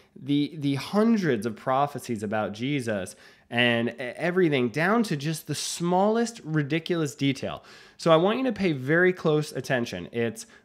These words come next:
"My strength's dried up," right? That's important, but this is more important. "My tongue clings to my jaws." He's thirsty. He's incredibly thirsty. "You've brought me to the dust of death." Look at John nineteen twenty-eight. It says, "After this," this is while he's being crucified, "Jesus,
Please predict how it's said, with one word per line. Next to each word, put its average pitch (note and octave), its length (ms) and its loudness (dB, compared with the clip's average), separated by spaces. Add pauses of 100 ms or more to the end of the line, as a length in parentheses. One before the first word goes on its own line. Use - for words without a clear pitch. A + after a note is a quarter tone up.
"My B2 200 2
strength's D#3 460 0
dried F#3 300 4
up," F#2+ 260 -2
right? G#2+ 220 0
That's A#2+ 200 0
important, C3 480 -2
but G#2 140 -8
this F3+ 220 0
is G#3 100 0
more F#3 240 4
important. G2+ 480 -6 (280)
"My A2 180 0
tongue E3+ 600 -2 (140)
clings C#3+ 500 -2
to - 120 -4
my G#2+ 220 2
jaws." F#2+ 480 -2
He's B2 260 -4
thirsty. C3 920 -4 (160)
He's C3 220 -2
incredibly C3 840 -2
thirsty. A#2+ 760 -2 (300)
"You've A#2+ 160 0
brought C3+ 280 6
me D3 140 0
to C3+ 80 2
the A#2 140 -2
dust A#2+ 420 -2
of G2+ 160 -4
death." F#2 320 -4 (320)
Look D#3+ 140 -2
at G#3+ 80 -2
John E3 340 0
nineteen A#2+ 500 0
twenty-eight. G#2 640 -2
It F#2 140 -8
says, G#2+ 240 -4
"After C#3 420 2
this," B2 280 0
this C3 180 -6
is D3+ 100 -6
while B2+ 160 2
he's B2 140 0
being G#2+ 240 -4
crucified, A2 720 -2
"Jesus, A2 800 -4